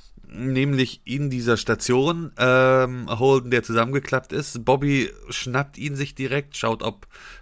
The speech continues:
äh, er ansprechbar ist, ist er erstmal nicht.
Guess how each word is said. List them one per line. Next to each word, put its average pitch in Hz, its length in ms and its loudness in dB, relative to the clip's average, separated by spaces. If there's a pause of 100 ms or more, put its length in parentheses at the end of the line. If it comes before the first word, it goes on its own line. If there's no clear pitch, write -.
äh, - 80 2
er 110 760 2
ansprechbar 139 600 -2
ist, 135 160 -2
ist - 140 -8
er 113 120 -4
erstmal 107 400 -8
nicht. 147 320 -4